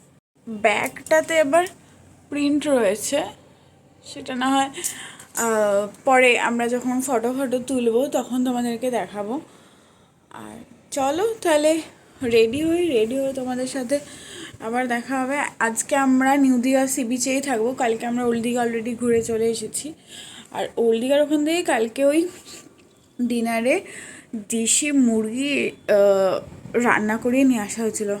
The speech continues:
তো দারুণ খেতে ছিল। আমি খাই না সাধারণত, কারণ আমার ভালো লাগে না তাই, উম, কিন্তু গ্রেভি টেভি বা সব কিছু খুব সুন্দর হয়েছিল। তো চলো রেডি হয়ে নিই ঝটপট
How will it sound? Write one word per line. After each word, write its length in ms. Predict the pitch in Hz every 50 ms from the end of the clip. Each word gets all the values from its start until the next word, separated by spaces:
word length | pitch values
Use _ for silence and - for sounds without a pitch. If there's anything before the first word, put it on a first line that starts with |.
| - - -
তো 80 | 285 277
দারুণ 280 | 254 220 208 220 247 240
খেতে 180 | 269 262 - 220 -
ছিল। 120 | 247 240 - - - -
আমি 140 | 247 247 285
খাই 200 | 277 330 302 269
না 100 | 262 285 302 294
সাধারণত, 360 | 294 262 254 254 254 254 254 311 302 294
কারণ 180 | 247 240 233
আমার 260 | 233 226 233 233 240 262 254 - - - - - - - - - - - _ - -
ভালো 220 | 240 240 240 233 240 247
লাগে 200 | 240 220 214 226
না 160 | 226 233 233 233
তাই, 200 | 233 220 214 311 320 - - - - - - _ _ _ _ -
উম, 140 | 208 214 214 - -
কিন্তু 300 | 247 240 240 233 277 294 294 294 277 247 214 208 220 226 226 214 202 233
গ্রেভি 320 | 247 269 262 254 262 277
টেভি 340 | 269 277 277 269 269 277 277
বা 300 | 247 269 269 269 269 277 269 - - - - - -
সব 120 | - 254 233 -
কিছু 180 | 269 269 262 381 392 -
খুব 100 | - 262 -
সুন্দর 260 | - 240 202 196 190
হয়েছিল। 260 | 180 185 - - - - _ - - - _ _ _
তো 40 | 311 277
চলো 160 | 320 320 339 415 415 381
রেডি 200 | 277 254 269 330
হয়ে 200 | 330 330 320 320
নিই 140 | 339 359 339
ঝটপট 360 | 320 294 277 262 - 302 294